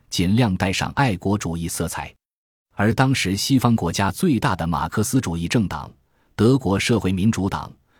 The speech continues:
虽然一贯反对战争与对外扩张，但在这样的氛围下也承受着越来越大的压力。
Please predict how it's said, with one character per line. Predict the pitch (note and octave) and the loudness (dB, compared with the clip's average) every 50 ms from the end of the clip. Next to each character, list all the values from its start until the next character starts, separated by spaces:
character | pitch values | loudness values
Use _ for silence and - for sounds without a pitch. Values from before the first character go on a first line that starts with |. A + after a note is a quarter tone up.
| _ _ _ | _ _ _
虽 | - - B2+ A#2+ | -2 2 4 4
然 | G#2 G2+ G2 | 4 4 4
一 | F#2 F2 A#2 C3+ | 4 2 2 2
贯 | - A#2 G2+ F2+ | 2 2 0 0
反 | - - - D#2+ D#2+ | -2 -4 -6 -4 -2
对 | - G#2+ G#2 | 0 0 0
战 | - - A#2+ F#2 F#2+ | 2 2 0 0 2
争 | - A#2+ A2+ A#2+ A#2 | 2 2 4 4 2
与 | G#2+ D#2 D#2+ - | 2 -2 -4 0
对 | - C#3+ A2+ E2+ | 2 2 2 2
外 | E2+ D#2+ | 0 -4
扩 | - - F2+ D#2+ | -4 -4 -4 -2
张， | - F#2+ G2+ B2 C3 - _ _ _ _ _ _ _ _ _ | 0 0 -2 -2 -2 -8 _ _ _ _ _ _ _ _ _
但 | - G#2 F#2+ | 0 0 0
在 | F2 - E2+ - | 2 0 -2 0
这 | - F#3 D#3 | 2 2 2
样 | A2+ F2 E2 | 4 2 0
的 | - - | -4 -2
氛 | - B2+ A#2+ | 0 2 2
围 | - D#2+ E2 | 2 0 -2
下 | - - D2+ - - - | -2 -4 -4 -4 -6 -8
也 | - D#2+ E2+ E2 | -8 -6 -6 -4
承 | - - - A2 B2 | -4 -2 0 0 0
受 | A#2+ - G2 | 2 0 0
着 | - - - | -2 -4 -4
越 | - E3 F3+ A#2+ F2 | 0 0 2 2 0
来 | - E2 F2+ | -2 -2 -2
越 | A2+ B2+ F#2 | 0 0 0
大 | E2+ - B2 F#2+ | 0 0 -2 -2
的 | E2+ D#2 D2 | -4 -6 -6
压 | E2+ E2+ E2+ F2 | -6 -6 -6 -6
力。 | - - - | -8 -10 -14